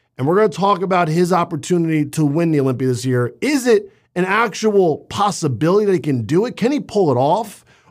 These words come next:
Or is he delusional? Well, I'm gonna talk about Nick Walker's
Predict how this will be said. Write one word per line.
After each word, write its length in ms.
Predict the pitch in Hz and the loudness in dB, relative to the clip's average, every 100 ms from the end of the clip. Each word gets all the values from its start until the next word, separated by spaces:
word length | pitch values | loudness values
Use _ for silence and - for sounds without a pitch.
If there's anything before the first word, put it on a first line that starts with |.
| _ | _
Or 240 | 233 247 | 2 4
is 80 | 226 | 4
he 100 | 202 | 2
delusional? 720 | 180 185 175 127 107 65 - _ | 4 6 4 2 -4 -8 -18 _
Well, 340 | 139 151 147 - _ _ _ | 0 0 -2 -10 _ _ _
I'm 120 | 196 | 0
gonna 120 | 262 247 | 2 2
talk 260 | 202 190 | 0 0
about 320 | 185 175 165 | 0 2 2
Nick 240 | 147 170 156 | 0 -2 0
Walker's 560 | 165 160 - 156 151 | 0 0 -2 -2 -2